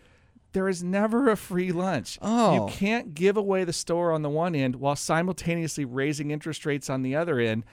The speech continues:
Speaker 1: and think that it will work out. It won't create stability. We're, we're gonna reach this threshold where, you know, unemployment's, like, below four percent, almost below three percent.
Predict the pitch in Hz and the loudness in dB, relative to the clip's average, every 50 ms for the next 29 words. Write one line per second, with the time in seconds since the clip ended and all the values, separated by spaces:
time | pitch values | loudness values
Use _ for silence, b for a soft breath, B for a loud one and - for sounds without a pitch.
0 | b b b b b b b - 160 160 147 - _ - 170 185 208 196 - - | b b b b b b b -4 -4 -4 -4 -6 _ 0 0 0 0 -2 -2 -2
1 | 143 139 131 - - 131 131 135 131 - - _ _ _ _ _ _ _ _ 131 | 0 0 -2 -4 -4 -2 0 0 -2 -2 -6 _ _ _ _ _ _ _ _ -10
2 | 123 131 143 139 - - 196 202 170 127 117 - 147 165 214 202 - - 170 160 | -4 -2 -2 -2 -2 -2 0 0 0 0 0 0 0 0 0 0 -4 -4 -4 -4
3 | 147 - - - - 120 110 156 202 233 220 120 90 87 - - b b b b | -4 -4 -6 -8 -8 -4 -4 -2 -2 -2 -4 -4 -6 -8 -10 -14 b b b b
4 | b b b - 131 143 147 - - 147 139 131 160 170 185 185 170 165 - - | b b b -6 -4 -4 -4 -4 -6 -6 -4 -4 -2 -2 -2 -2 -2 -2 -4 -6
5 | 151 139 - - 156 151 170 185 - - 147 135 120 120 123 120 113 110 b b | -8 -10 -4 -2 0 0 0 -2 -2 -2 -2 -2 -2 -2 -2 -4 -4 -6 b b
6 | b - 151 - 208 208 220 190 - - 202 202 208 202 190 - - 151 135 - | b -10 -8 -6 -4 -4 -4 -4 -6 -6 -6 -4 -4 -6 -6 -6 -8 -10 -10 -12
7 | _ _ _ _ _ _ _ _ - 160 156 165 185 180 - - - 185 190 180 | _ _ _ _ _ _ _ _ -8 -6 -4 -4 -6 -6 -8 -10 -10 -8 -8 -8
8 | - 147 127 - - - 214 190 - - - _ _ _ _ _ _ _ - 247 | -8 -10 -10 -10 -10 -8 -8 -10 -10 -10 -14 _ _ _ _ _ _ _ -6 -4
9 | 294 269 - - 175 156 143 139 - - - 294 320 - - - - - - - | -4 -4 -6 -4 -4 -4 -4 -4 -8 -8 -6 -6 -6 -4 -6 -8 -10 -8 -10 -12
10 | - - - | -14 -16 -20